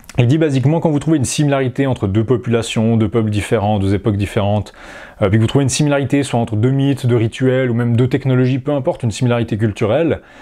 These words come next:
il y a trois manières globalement, euh, de l'expliquer, c'est-à-dire diffusion, convergence et parallélisme, ce qu'il appelle parallélisme.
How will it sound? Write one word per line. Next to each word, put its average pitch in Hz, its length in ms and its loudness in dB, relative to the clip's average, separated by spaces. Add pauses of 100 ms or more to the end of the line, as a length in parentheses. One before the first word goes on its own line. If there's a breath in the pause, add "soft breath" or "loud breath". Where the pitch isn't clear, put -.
(340 loud breath)
il - 80 2
y - 20 2
a 143 60 0
trois 175 720 0
manières 147 680 0
globalement, 131 840 0
euh, 110 140 2
de 107 120 0
l'expliquer, 113 600 -2
c'est-à-dire 123 480 0
diffusion, 151 840 0 (120)
convergence 135 880 -2
et 123 100 2
parallélisme, 123 840 -2
ce - 100 -10
qu'il 113 120 0
appelle 110 280 -2
parallélisme. 104 720 -6